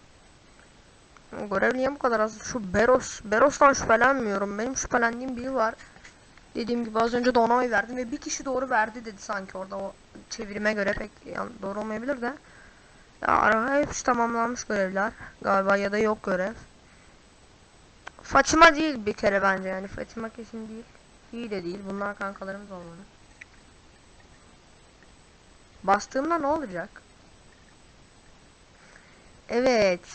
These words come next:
niye bastım anlamadım ama. Who demiş. He diyeceğim. Arkadaşlar, şey var. Hmm. Ee, burada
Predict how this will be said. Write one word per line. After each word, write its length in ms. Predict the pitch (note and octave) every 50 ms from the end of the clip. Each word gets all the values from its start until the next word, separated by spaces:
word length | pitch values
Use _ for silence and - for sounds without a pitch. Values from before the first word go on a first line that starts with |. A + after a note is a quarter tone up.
| - - - - - G3 - -
niye 400 | - G3 G3 G#3+ B3 C4+ C#4+ C#4
bastım 360 | C4+ B3+ A#3 - - C4+ C4
anlamadım 500 | A#3+ A3 G#3 G#3+ A#3+ B3 A#3 G#3+ G3 F3+
ama. 360 | F3+ G3+ A3+ A3 G3+ G#3+ B3 C4+ B3+ - - - - - - - - - - - - - - _ - - - - - - - -
Who 300 | G#3+ B3 B3+ B3 A3+ F#3
demiş. 500 | F#3 F3+ F3+ G3+ B3 C4 - - - - - - - - - - - - - - - - - - - - - - - - - - - - - - - -
He 100 | G#3+ A3+
diyeceğim. 720 | A3+ A3 G3 F3 D#3 E3 F3+ E3+ D#3+ D#3 F3 E3+ E3 - - - - - - - - - - - - - - - - -
Arkadaşlar, 1080 | G3 G3 G#3 G#3+ G#3+ - - A#3+ B3 B3+ A#3+ - B3 A3 G#3 G3+ F#3 F3 E3+ D#3 D#3 - - - - - - - - -
şey 360 | - - - B3 A#3 A#3 A#3+ G#3+
var. 220 | G3+ G3+ G#3+ C4+ D4+ - - - -
Hmm. 640 | - G3+ G3 F#3+ F#3 F#3 F#3 F#3 F#3 F#3 F#3 F#3 F3+ - - - - - - - - - - - - - - - - - - - - - - - - - - - - - - - - - - - - - - - - - - - - - - - - - - - -
Ee, 300 | - G3 F#3 F3+ F3+ F3
burada 340 | F3+ A#3 A3+ B3 B3+ D4 E4+